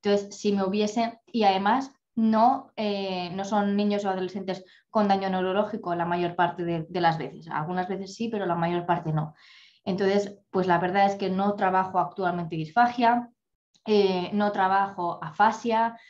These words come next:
no trabajo, eh, pues ciertas patologías que son más neurológicas y que, mm, de entrada yo quería formarme ahí. ¿En lo que me he tenido que formar? Pues <laughs> en la otra parte, en la parte de dislexia, en la parte de pecs,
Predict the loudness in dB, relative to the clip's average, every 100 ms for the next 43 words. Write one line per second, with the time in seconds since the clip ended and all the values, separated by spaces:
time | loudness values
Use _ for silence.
0 | _ -4 -4 -2 0 2 0 -2 -4 -2
1 | -2 -4 -2 -2 -4 -6 -10 -14 -2 0
2 | 2 2 2 2 2 2 0 -2 -2 -4
3 | -6 -6 -2 2 4 4 4 2 2 0
4 | 0 _ _ _ -4 0 0 0 -2 -2
5 | 0 -2 -8 -10 -2 2 2 4 4 4
6 | 0 -2 -4 -4 -4 -4 -4 -4 -4 -6
7 | -8 _ _ 2 4 4 2 2 2 0
8 | 0 0 -2 2 4 2 0 -10 -12 -4
9 | 0 4 4 2 -2 2 2 0 -6 -8
10 | -4 -2 0 0 -4 -4 -4 -2 -4 -4
11 | 2 4 2 -4 -18 -8 -2 0 2 0
12 | 0 -6 -6 -2 0 0 -6 -18